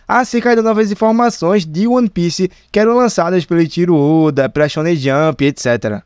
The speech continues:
E agora que perdemos esse importante recurso,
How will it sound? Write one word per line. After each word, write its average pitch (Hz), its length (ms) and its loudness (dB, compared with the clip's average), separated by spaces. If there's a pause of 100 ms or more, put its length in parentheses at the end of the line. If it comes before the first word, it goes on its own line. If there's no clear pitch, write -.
E 151 140 2
agora 208 340 0
que 214 140 -4
perdemos 190 360 0
esse 202 160 -2
importante 196 720 0
recurso, 175 760 0